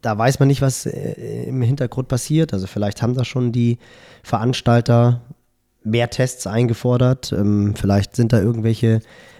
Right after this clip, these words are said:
Mechanismen schon im Gange, um die Profis flächendeckender zu kontrollieren, auch im Training.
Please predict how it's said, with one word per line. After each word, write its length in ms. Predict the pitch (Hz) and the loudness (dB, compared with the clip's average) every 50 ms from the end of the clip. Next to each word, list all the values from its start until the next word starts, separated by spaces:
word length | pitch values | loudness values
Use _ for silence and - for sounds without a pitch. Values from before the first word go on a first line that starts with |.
| - - | -4 0
Mechanismen 460 | 113 101 117 113 117 117 - 123 110 | 2 4 4 4 4 4 2 0 -2
schon 200 | - 110 110 107 | -2 -2 -2 -2
im 100 | 104 104 | -4 -2
Gange, 300 | 95 107 120 139 143 135 | 0 2 4 4 4 2
um 160 | 120 120 120 | 0 -2 -2
die 100 | 113 117 | -4 -4
Profis 600 | - - - 127 120 117 120 113 110 - - - | -6 -4 -2 -2 -2 -2 -2 -4 -4 -6 -10 -12
flächendeckender 800 | - - 113 113 110 - 117 104 98 110 107 - 120 110 107 101 | -8 -4 -4 -4 -2 -2 -4 -4 -4 -4 -4 -4 -2 -2 -2 -2
zu 100 | - - | -2 -6
kontrollieren, 580 | - - 113 107 - - 110 110 143 175 160 131 | -4 -2 -2 -2 -2 -2 -2 0 2 2 2 2
auch 120 | 104 104 | 0 0
im 100 | 107 104 | -2 -2
Training. 480 | - - - 135 135 139 135 131 131 131 | -2 0 0 2 4 4 4 2 0 -2